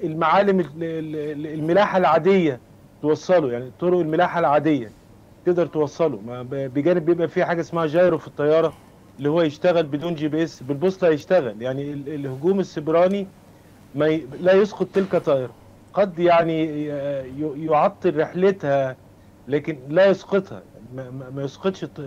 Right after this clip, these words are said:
هكذا نوع طائرات. لكن من الممكن إسقاطها بدرونز، ممكن إسقاطها بصواريخ، يعني ممكن إسقاطها ب-، بأشياء كثيرة، مش شرط فكرة ال-، الهجوم السيبراني. بل بالعكس،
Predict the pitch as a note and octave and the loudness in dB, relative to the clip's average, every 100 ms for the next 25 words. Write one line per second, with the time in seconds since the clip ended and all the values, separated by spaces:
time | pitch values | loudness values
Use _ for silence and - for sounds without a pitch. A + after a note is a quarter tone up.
0 | C3+ A#2+ C3+ C3+ B2+ E3 D3+ D3+ D#3+ - | -12 -10 -6 -6 -4 -4 -2 -2 -4 -4
1 | C3+ C#3+ C#3 - - - - - - - | -4 -2 -2 -4 -20 -20 -20 -20 -20 -20
2 | - - C3 D3 D#3+ F3 A#3 A#3 A#3 G#3 | -20 -6 -4 -2 -2 2 2 4 2 2
3 | A3 F#3+ - A3 A3 G#3 F#3+ F3+ A3 C4 | 0 0 0 0 4 2 4 2 4 4
4 | F#3+ D3+ E3 F#3+ F#3 F3 - G3+ G3 F#3 | 2 -2 -4 -4 -4 -6 -4 -2 2 2
5 | F3 E3+ F#3+ G3 G#3+ A3+ - D3 C#3 D3+ | 0 -2 0 2 2 0 -2 -8 -10 -10
6 | D#3 D#3 F3+ F#3+ E3 C#3+ G3 G3 F3+ - | -10 -6 -6 -6 -10 -6 -4 -2 -4 -4
7 | E3 D#3+ D#3 D#3+ C#3+ G#3+ - F#3 A3+ D#3+ | -12 -10 -8 -8 -4 -4 -4 -4 -2 -2
8 | A#2+ G2 - G3 F#3 - - - - - | -2 -6 0 0 0 -14 -20 -20 -20 -6
9 | - F#3 F#3 F3+ - D#3 D#3 D#3+ C#3+ D3 | -4 0 0 -2 -4 -10 -8 -6 -6 -2
10 | F3+ F#3+ F3+ - F#3 F3+ F#3+ C#3 A#2 - | 0 0 -2 -2 0 4 4 4 -4 -20
11 | - - - - - E3 B3 B3+ B3 B3 | -20 -20 -20 -20 -4 2 4 6 6 6
12 | - - | 2 -12